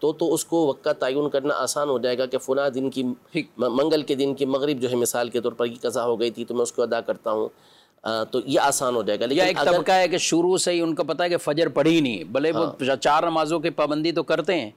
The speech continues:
Speaker 1: جی۔
Speaker 2: لیکن ان کو ہے کہ صبح اٹھنے کا معمول ہی نہیں ہمارا، تو وہ فجر معاذ اللہ قضا کر رہے ہیں۔ کچھ ایسے ہوتے ہیں کہ
Speaker 1: لیکن
Speaker 2: جن کی
Speaker 1: جی۔
Speaker 2: سالہ سال کی، آ، عشاء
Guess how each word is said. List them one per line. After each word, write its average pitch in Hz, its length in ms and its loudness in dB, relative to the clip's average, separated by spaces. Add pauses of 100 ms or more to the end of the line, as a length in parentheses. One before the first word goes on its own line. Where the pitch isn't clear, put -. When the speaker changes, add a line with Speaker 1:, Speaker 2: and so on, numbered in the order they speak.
(280)
Speaker 1:
جی۔ 104 140 -8
Speaker 2:
لیکن 160 220 0
ان 170 120 0
کو 175 140 2
ہے 175 120 2
کہ 180 120 -2
صبح 170 240 0
اٹھنے 160 260 0
کا 151 100 2
معمول 143 360 0
ہی 185 80 -2
نہیں 180 120 0
ہمارا، 147 360 -2 (100)
تو 135 120 -2
وہ 151 120 0
فجر 147 320 -2
معاذ 147 240 0
اللہ 156 220 0
قضا 139 240 0
کر 131 200 -4
رہے 131 80 -2
ہیں۔ 123 120 -6
کچھ 151 220 -2
ایسے 151 200 0
ہوتے 147 200 -2
ہیں 165 60 -2
کہ 156 100 -4
Speaker 1:
لیکن 156 220 0
Speaker 2:
جن 151 40 -4
کی 170 220 0
Speaker 1:
جی۔ 117 160 -2 (120)
Speaker 2:
سالہ 147 420 0
سال 147 320 0
کی، 156 260 -2 (400)
آ، 117 380 0 (280)
عشاء 165 220 2